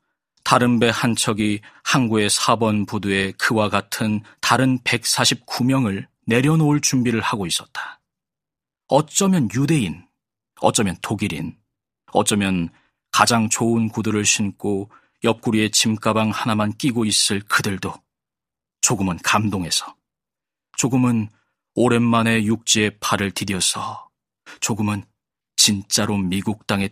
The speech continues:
도착했기에, 가까이에서 보면 거대한 오르골 같은 진짜 미국 땅에 왔기에 이상하게 몸이 떨리는 것에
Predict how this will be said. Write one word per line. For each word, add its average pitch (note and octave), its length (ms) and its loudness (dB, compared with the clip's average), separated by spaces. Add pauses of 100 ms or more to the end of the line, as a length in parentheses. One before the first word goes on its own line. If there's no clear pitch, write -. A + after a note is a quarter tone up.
도착했기에, - 1040 -4 (1080)
가까이에서 C3 640 2
보면 A#2+ 440 0 (160)
거대한 A#2+ 540 0
오르골 A2 380 0
같은 G2+ 380 -4 (220)
진짜 D3 640 2
미국 A2 420 -4
땅에 B2 200 0
왔기에 G#2 640 -2 (920)
이상하게 F#2+ 680 0
몸이 F2+ 420 -4
떨리는 F#2 420 -2
것에 D#2+ 320 -6